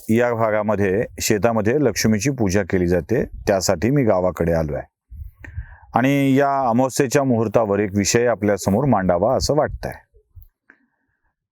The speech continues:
महाभारताच्या उत्तरार्धामध्ये जेव्हा सगळ्या पांडवांचं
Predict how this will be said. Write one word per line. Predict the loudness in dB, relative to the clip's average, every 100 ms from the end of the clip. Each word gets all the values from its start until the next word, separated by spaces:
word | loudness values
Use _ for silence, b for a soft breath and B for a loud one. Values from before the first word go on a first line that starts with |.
| _ _ -20 _ _ 0
महाभारताच्या | 2 2 0 0 -2 0 0 2
उत्तरार्धामध्ये | 0 -2 0 2 2 0 0 0 0 -2 -6 -12 -12 -2
जेव्हा | 0 2 2 0 -2 -4 -12 -18 b b b -10
सगळ्या | -2 0 2 2 0
पांडवांचं | 0 0 2 2 0 0 2 2 0